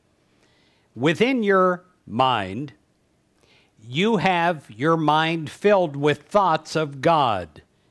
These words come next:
and your heart is filled with, with loving actions. And then your words that come out of your mouth, they are naturally loving,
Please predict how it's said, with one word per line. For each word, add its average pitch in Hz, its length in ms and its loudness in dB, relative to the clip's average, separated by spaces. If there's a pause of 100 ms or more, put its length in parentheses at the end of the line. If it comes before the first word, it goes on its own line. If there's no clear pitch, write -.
(180)
and 98 160 -12
your 117 200 0
heart 143 340 0
is 131 220 -6
filled 143 460 0
with, 127 400 -4 (340)
with 135 440 -2 (160)
loving 139 640 0
actions. 127 880 -6 (680)
And 98 160 -14
then 156 200 -2
your 139 180 0
words 127 600 -2 (760)
that 110 180 -10
come 165 200 2
out 170 200 2
of 131 100 -4
your 135 200 0
mouth, 160 460 0 (600)
they 123 340 -2
are 131 280 0 (180)
naturally 139 840 0
loving, 156 600 0